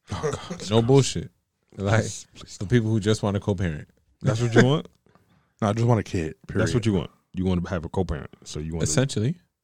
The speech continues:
Speaker 2: That's what they've been telling us for at, at least the past
Speaker 1: You know what it
Speaker 2: year
Speaker 1: is?
Speaker 2: and a half.
Speaker 1: You said at least the past how long?
Speaker 2: At least the past year and a half. Right? I ain't gonna go too deep into your business, but at,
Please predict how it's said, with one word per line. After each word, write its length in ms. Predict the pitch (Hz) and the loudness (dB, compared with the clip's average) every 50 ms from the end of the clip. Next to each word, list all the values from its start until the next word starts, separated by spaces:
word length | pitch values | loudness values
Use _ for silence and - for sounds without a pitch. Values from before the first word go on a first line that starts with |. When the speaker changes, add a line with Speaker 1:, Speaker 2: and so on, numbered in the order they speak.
| _ _ _ _ _ _ _ _ _ _ _ _ _ _ _ _ _ _ _ _ _ - - - - - - | _ _ _ _ _ _ _ _ _ _ _ _ _ _ _ _ _ _ _ _ _ -18 -16 -16 -14 -6 -4
Speaker 2:
That's 180 | 101 107 - | -4 -2 0
what 80 | 139 123 | -2 -2
they've 100 | 123 117 | 0 -2
been 140 | 120 120 113 | -2 -4 -2
telling 340 | - 123 113 110 101 90 87 | -2 -4 -4 -2 -4 -4 -8
us 140 | 92 - _ _ _ _ _ _ | -10 -12 _ _ _ _ _ _
for 260 | - - 104 101 - - - _ - | -8 -4 -4 -4 -4 -6 -10 _ 0
at, 180 | 107 107 101 - | 0 0 0 2
at 160 | - 110 113 | 2 2 2
least 420 | 110 110 113 139 147 139 - - - | 2 2 2 2 2 2 0 0 -2
the 100 | 113 92 | 0 2
past 140 | - - 165 | 6 8 10
Speaker 1:
You 60 | 196 | 12
know 80 | 214 | 12
what 100 | 208 202 | 12 12
it 80 | 196 190 | 12 12
Speaker 2:
year 120 | 208 208 | 12 12
Speaker 1:
is? 100 | 214 185 180 | 10 8 4
Speaker 2:
and 40 | 170 | 0
a 40 | 160 | -4
half. 120 | 85 - _ _ _ _ _ _ _ _ _ _ _ _ _ _ _ _ - - - - | -8 -14 _ _ _ _ _ _ _ _ _ _ _ _ _ _ _ _ -18 -16 -6 0
Speaker 1:
You 120 | - 143 | 2 4
said 180 | - - 135 120 | 6 8 8 8
at 80 | 113 | 8
least 160 | 123 123 - - | 6 4 2 2
the 40 | - | 4
past 320 | - 113 107 98 - - - | 4 6 6 6 4 6 6
how 160 | - 117 107 | 6 4 6
long? 240 | 107 107 135 131 110 - - | 6 4 4 4 2 0 0
Speaker 2:
At 180 | 104 101 98 | 2 2 4
least 280 | 101 120 143 156 - - | 4 4 4 4 4 2
the 100 | 127 - | 2 2
past 300 | - 123 117 113 110 113 | 4 2 2 2 2 2
year 180 | 107 101 101 | 0 0 2
and 80 | 95 90 | 0 0
a 40 | 80 | -2
half. 220 | 85 80 76 - - - - - - - - - _ _ - - _ _ _ _ _ _ _ _ - | -2 -4 -6 -8 -12 -18 -20 -20 -20 -20 -20 -20 _ _ -20 -20 _ _ _ _ _ _ _ _ -4
Right? 260 | 95 95 98 95 87 - | 0 0 0 0 -2 0
I 120 | 92 107 117 | 2 2 4
ain't 160 | 127 127 117 | 4 2 2
gonna 200 | 120 117 113 107 | 0 0 2 2
go 160 | 113 110 113 | 2 2 2
too 280 | 120 - - 143 135 127 | 0 0 -2 -2 0 2
deep 240 | 120 120 113 - - | 0 0 0 -2 -4
into 200 | 113 101 117 110 | -4 -2 -2 -2
your 140 | 101 101 | -2 -2
business, 380 | 90 90 104 98 85 90 90 92 | -2 -2 -2 -2 -2 -4 -6 -4
but 160 | 92 107 101 | -2 0 2
at, 160 | 104 104 104 | 2 2 0